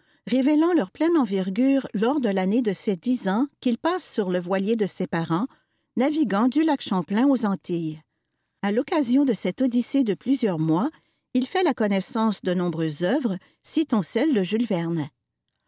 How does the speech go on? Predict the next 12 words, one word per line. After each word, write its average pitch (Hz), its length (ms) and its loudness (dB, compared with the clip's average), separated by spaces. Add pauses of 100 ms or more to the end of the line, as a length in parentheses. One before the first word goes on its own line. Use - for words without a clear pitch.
(300)
Le 190 120 0
dramaturge 233 680 0
croit 247 240 -2
d'ailleurs 180 460 0
que - 100 -4
la 175 160 -2
découverte 233 640 -2
de 160 120 -2
ce 160 200 -4
florilège 208 640 0
de 175 120 -4
textes - 480 -2